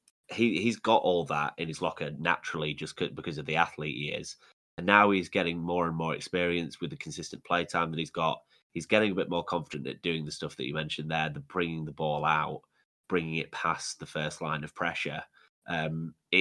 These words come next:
it's an absolute cheat code if you can have a centre-back who is a confident ball carrier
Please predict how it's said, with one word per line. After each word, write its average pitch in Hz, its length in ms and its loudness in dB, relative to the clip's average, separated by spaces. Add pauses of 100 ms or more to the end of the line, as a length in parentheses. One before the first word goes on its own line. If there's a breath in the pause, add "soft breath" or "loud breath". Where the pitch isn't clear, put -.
it's 98 240 2
an 98 60 4
absolute 92 420 2
cheat 87 340 0
code 80 240 -2
if 80 140 -6
you 82 80 -2
can 82 100 -4
have 90 260 6
a 90 40 0
centre-back 80 580 -2
who 85 140 0
is 87 160 0
a 90 80 0
confident 80 500 -4
ball 85 240 2
carrier 69 500 -4